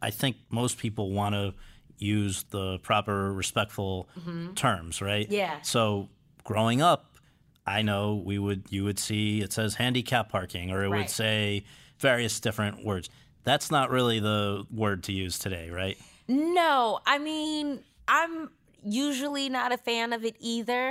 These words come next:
Speaker 1: Mm-hmm.
Speaker 2: I actually learned at an event not too long ago that the term came from, you know what, I'm not even gonna quote it 'cause I don't wanna quote it wrong, but it was something about when disabled people way, way, way, way, way back in the
Speaker 1: Mm-hmm.
Speaker 2: day,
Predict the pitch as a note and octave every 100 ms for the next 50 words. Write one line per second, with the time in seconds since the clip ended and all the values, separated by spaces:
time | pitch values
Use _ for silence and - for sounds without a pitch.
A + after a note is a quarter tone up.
0 | C#4+ - - A3+ B3+ - B3+ G#3+ F#3 G3+
1 | G#3 G#3 G3+ F#3+ - G3 F#3+ F#3 F3 D#3+
2 | G#3 A3 F3+ F#3 - G#3+ F3+ E3+ F#3+ G#3+
3 | F#3+ F3 E3 D#3+ D#3+ - _ - - -
4 | F3+ F#3 E3 D#3+ F3+ - G#3 G#3+ G#3+ G#3
5 | G3 F#3 F3 _ _ - A3 G#3+ G#3 -
6 | G3 F3+ F3 F3 E3+ - _ _ G#3 C4
7 | A3+ G#3+ A3 G3 F3+ E3+ E3 E3+ C#3 C#3
8 | E3+ E3+ E3+ D#3+ - D#3 C#3 C#3+ C#3 D3
9 | E3+ F3 F3+ A#3 A#3 A3 F#3+ F3+ E3+ E3
10 | D#3 - _ _ D#3 E3+ E3 D#3 D3 E3
11 | G#3+ A3 G3 G3+ F3+ D3 F#3+ A3 G3 G3
12 | E3+ G3 F#3+ D#3+ G#3+ G3 G3+ C4 F#3 E3
13 | A2+ G#2 A2 D3+ D3 D3